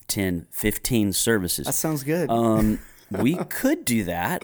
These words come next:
Speaker 1: uh, except my voice is gone after five. Uh, just as importantly, we also have to consider the safety, uh, of our, w-, not only our staff. It takes a good number of staff to run our worship services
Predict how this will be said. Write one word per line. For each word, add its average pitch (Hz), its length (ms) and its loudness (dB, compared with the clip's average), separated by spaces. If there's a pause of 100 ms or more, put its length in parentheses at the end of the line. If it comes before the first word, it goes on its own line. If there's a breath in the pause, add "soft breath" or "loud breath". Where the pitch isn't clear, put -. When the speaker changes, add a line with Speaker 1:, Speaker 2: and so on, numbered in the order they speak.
(140)
Speaker 1:
uh, 107 240 2
except - 360 0
my 135 160 2
voice 123 280 0
is 98 120 -6
gone 101 240 2
after 95 260 -2
five. 80 600 -4 (480 loud breath)
Uh, 92 280 4
just 104 320 0
as 165 120 -2
importantly, 87 640 0
we 160 280 0
also 151 300 -2
have 113 200 -4
to 104 80 -8
consider 90 400 0
the 80 100 -2
safety, 85 600 -4 (640 loud breath)
uh, 82 240 -2 (140)
of 87 260 0
our, 80 340 -2 (580 soft breath)
w-, - 180 -6
not 107 240 2
only 117 180 4
our 82 140 0
staff. - 600 0
It - 100 -4
takes 143 200 -2
a 113 60 -2
good 120 160 0
number 110 160 2
of 92 80 -2
staff 87 360 -2
to 80 140 -6 (100)
run 90 220 -2
our 82 80 0
worship 82 320 -4
services 80 720 -4